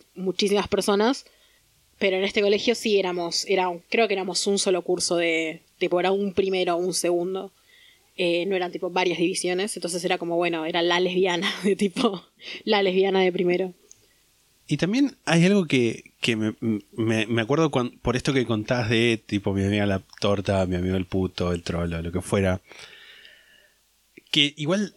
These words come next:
Speaker 2: entiendo que hay gente a la que no le puede gustar.
Speaker 1: Sí.
Speaker 2: Pero, tipo, que te digan, eh, mi amigo el puto, mi amigo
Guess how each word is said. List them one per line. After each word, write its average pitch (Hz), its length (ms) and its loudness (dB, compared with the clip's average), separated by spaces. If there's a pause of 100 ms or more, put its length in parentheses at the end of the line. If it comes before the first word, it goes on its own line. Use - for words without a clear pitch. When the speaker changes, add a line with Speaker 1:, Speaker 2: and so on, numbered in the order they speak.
Speaker 2:
entiendo 214 720 2
que 131 160 2
hay 135 100 0
gente 151 720 0 (540)
a 104 100 0
la 101 120 0
que 95 140 -2
no 107 160 2
le 120 120 2
puede 104 220 0
gustar. 87 440 -6 (720)
Speaker 1:
Sí. - 180 -4
Speaker 2:
Pero, 98 440 0 (580)
tipo, 110 240 2
que 101 120 0
te 98 120 -2
digan, 98 540 2
eh, 95 240 -4
mi 98 100 -2
amigo 95 200 2
el 90 60 -2
puto, 95 460 0
mi 90 120 -2
amigo 85 920 -4